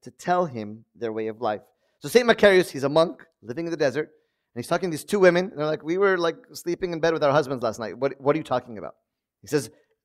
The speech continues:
"There has to be something more about you. An angel brought me to hear your story." And they said, "We are both foreigners in the world's eyes. We accepted in marriage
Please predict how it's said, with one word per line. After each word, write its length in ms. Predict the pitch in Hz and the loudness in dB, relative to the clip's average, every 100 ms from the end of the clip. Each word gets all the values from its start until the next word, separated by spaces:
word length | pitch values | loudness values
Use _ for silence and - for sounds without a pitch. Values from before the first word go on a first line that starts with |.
| _ 104 | _ 0
"There 160 | 139 | 2
has 140 | 139 139 | 4 0
to 80 | 127 | -6
be 80 | |
something 320 | 120 127 113 110 | -4 -4 -4 -4
more 160 | 107 | -4
about 220 | 98 90 | -2 -4
you. 100 | 82 _ _ _ _ _ _ - | -6 _ _ _ _ _ _ -10
An 100 | 135 | 0
angel 300 | 175 185 151 | 2 4 4
brought 260 | 143 139 | 6 4
me 100 | 139 120 | 4 -6
to 100 | 107 | -10
hear 280 | 104 127 | -4 -4
your 120 | 113 107 | -2 -8
story." 400 | - 123 101 85 _ _ _ _ _ _ _ _ _ - | -4 -2 -2 -8 _ _ _ _ _ _ _ _ _ -6
And 100 | 254 | -2
they 80 | 262 | 2
said, 320 | - 208 208 | 6 6 4
"We 160 | 151 | 2
are 100 | 185 | 2
both 280 | 147 160 190 | 4 2 2
foreigners 640 | - 165 151 113 151 - - _ _ _ - | -4 0 0 0 -4 -8 -20 _ _ _ -6
in 100 | 135 | -4
the 100 | 131 | 0
world's 300 | 156 147 123 | 0 0 -2
eyes. 460 | 92 85 _ _ _ _ _ _ _ | -10 -12 _ _ _ _ _ _ _
We 140 | - 196 | 6 6
accepted 480 | 202 233 - 330 - | 6 2 2 -2 -4
in 260 | 208 214 | -2 2
marriage 460 | 180 160 196 214 | 2 4 2 0